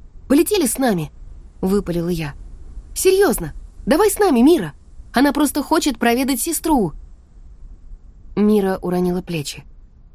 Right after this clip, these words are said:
Размякла, и я безжалостно нанесла последний удар. Когда Рианон уехала,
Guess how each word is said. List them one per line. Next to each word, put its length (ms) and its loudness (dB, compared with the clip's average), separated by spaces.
Размякла, 640 -2
и 100 0
я 180 0
безжалостно 720 -2
нанесла 500 -2
последний 540 -6
удар. 380 -6
Когда 460 0
Рианон 360 2
уехала, 520 0